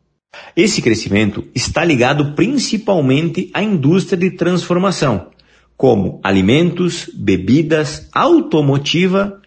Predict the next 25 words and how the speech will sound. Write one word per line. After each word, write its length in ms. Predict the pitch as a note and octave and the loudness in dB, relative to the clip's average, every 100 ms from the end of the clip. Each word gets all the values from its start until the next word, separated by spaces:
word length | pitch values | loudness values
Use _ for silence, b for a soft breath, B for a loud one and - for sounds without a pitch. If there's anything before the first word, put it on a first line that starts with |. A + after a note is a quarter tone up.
| _ | _
e 140 | G3+ A3+ | -4 -2
bens 460 | F3+ D3 D3+ D3+ | 0 0 2 0
de 80 | C#3+ | 0
consumo. 600 | C#3+ F#3 D#3 F2+ D#2+ D#2+ _ _ _ - B B B B | 0 0 -2 -4 -8 -10 _ _ _ -18 B B B B
É 140 | - B3 | -2 0
um 140 | C#4+ | 0
sinal 360 | - E3 C3+ A2 | 0 0 2 2
importante 680 | F#2+ F#2 F2+ A#2 B2 G#2 - | 2 0 2 2 2 0 -6
porque 340 | - B2+ D#3+ | -2 -2 0
a 40 | |
indústria 720 | A3 E3 A#2+ G3 - - F#2 - - | 0 2 2 2 0 -4 -8 -8 -4
tende 300 | C#3 G3 F#3+ | -2 0 0
a 60 | |
gerar 300 | C#3+ A2 C3 | 0 0 0
empregos 760 | D#3 C3 - A#2+ C#3+ G#2 F#2 - B - | 0 -2 2 2 2 0 -4 -10 B -6
com 160 | D3 | 0
maior 760 | F3+ F#3 D3+ B2+ D#3 G#3+ A3 - | 2 2 2 4 4 2 0 -6
renda 480 | B2+ C#3+ F3+ F3+ E3+ | -2 0 2 2 0
média 520 | D3+ C3+ F2+ D#2 - - _ _ - | 0 0 -2 -4 -10 -18 _ _ -6
e 140 | F3+ | -2
impacto 680 | C4+ D4+ - B2 A#2 C#3 - | 0 0 -2 -2 -2 -4 -10
positivo 920 | - G3 D4 A#3 C#3 E3 G#3+ G3 A3+ - | -4 0 2 0 -2 0 0 0 -2 -2
em 220 | F#3 A#3+ | -2 -2
cadeias 840 | C4 C#4 B3 C3 C3 C3+ C3+ - - A2+ | -2 -2 0 2 4 2 0 -6 -10 -4
regionais. 800 | G#2+ A2 C3 A2+ B1+ - - | 0 2 2 0 -4 -8 -14